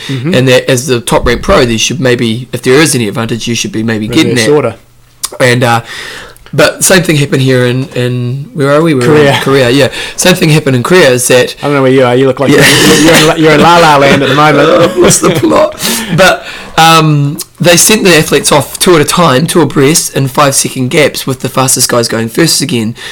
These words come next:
Speaker 1: Mm.
Speaker 2: Now, to me, there doesn't seem to be a rule. There
Speaker 1: No.
Speaker 2: doesn't seem to be a standard that if the swim doesn't start,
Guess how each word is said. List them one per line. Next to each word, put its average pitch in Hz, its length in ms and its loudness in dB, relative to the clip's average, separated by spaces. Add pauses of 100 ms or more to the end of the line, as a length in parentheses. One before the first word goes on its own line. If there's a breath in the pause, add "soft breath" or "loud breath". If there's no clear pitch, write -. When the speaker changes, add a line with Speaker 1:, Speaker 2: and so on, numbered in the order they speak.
Speaker 1:
Mm. 120 260 -6
Speaker 2:
Now, 123 340 2 (440 loud breath)
to 170 120 0
me, 170 400 4
there 165 200 0
doesn't 247 300 0
seem 190 200 0
to 147 120 -6
be 139 580 2 (280)
a 139 120 2
rule. 185 320 2 (160)
There 151 100 0
Speaker 1:
No. 170 60 2
Speaker 2:
doesn't 180 140 2
seem 180 160 0
to 151 60 -2
be 147 100 2
a 139 40 0
standard 143 380 0
that 127 160 0
if - 80 -4
the - 60 -2
swim 185 220 2
doesn't 165 260 0
start, 123 520 0